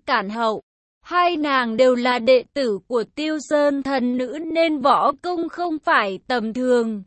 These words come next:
Cuộc chiến giữa đôi bên diễn ra ác liệt,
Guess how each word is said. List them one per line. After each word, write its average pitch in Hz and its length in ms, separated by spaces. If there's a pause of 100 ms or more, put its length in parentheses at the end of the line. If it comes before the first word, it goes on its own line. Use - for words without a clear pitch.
Cuộc 285 220
chiến 262 320
giữa 254 240
đôi 330 260
bên 277 340
diễn 247 360
ra 320 180
ác 359 280
liệt, 262 300